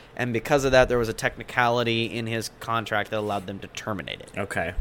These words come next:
Speaker 1: Where they didn't have to, I, I don't even know if they have to pay him or not.
Speaker 2: Well, that's what I'm worried. Like, does it hit the, it can't hit their cap, right? Because there was no, there's no way.
Speaker 1: I don't think so.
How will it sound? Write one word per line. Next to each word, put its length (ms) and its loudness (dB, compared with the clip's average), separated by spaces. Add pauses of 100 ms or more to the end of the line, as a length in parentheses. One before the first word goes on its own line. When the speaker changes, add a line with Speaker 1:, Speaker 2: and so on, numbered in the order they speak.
(1040)
Speaker 1:
Where 160 0
they 100 2
didn't 280 -2
have 220 0
to, 80 -6 (300)
I, 60 0 (420)
I 40 -8
don't 120 -2
even 120 -2
know 40 4
if 80 2
they 80 0
have 80 -2
to 60 -14
pay 260 -6
him 140 -8
or 60 -12
not. 200 -14 (300)
Speaker 2:
Well, 140 10
that's 220 8
what 100 6
I'm 200 8
worried. 220 6
Like, 240 6
does 180 8
it 140 8
hit 300 4
the, 140 2
it 140 2
can't 240 0
hit 160 0
their 140 0
cap, 480 4
right? 180 2
Because 220 0
there 100 4
was 140 2
no, 180 2
there's 220 4
no 100 2
way. 300 10
Speaker 1:
I 40 10
don't 120 6
think 160 2
so. 240 -4